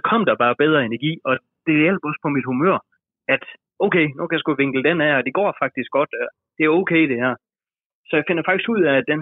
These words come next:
her, altså det med at prøve at holde hverdagen, ligesom at blive ved med at sige, jamen, det kan godt være, at du har lyst til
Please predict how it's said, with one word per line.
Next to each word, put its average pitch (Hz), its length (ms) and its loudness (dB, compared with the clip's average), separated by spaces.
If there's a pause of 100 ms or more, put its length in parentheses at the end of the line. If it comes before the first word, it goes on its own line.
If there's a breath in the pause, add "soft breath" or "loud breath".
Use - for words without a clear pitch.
her, 170 120 2 (540)
altså - 200 -16
det 170 100 0
med 160 120 0
at - 100 -12
prøve 170 160 2
at 147 100 0
holde 175 240 2
hverdagen, 127 480 0 (200)
ligesom 165 240 2 (140)
at 120 80 0 (520)
blive - 180 0
ved 208 100 4
med 208 140 4 (120)
at 127 100 -2
sige, 170 220 2
jamen, 135 180 -2
det 147 80 0
kan 135 160 -2
godt 175 160 4
være, 151 120 4
at 127 100 0
du 123 100 2
har 131 80 4 (120)
lyst - 220 0
til 131 100 4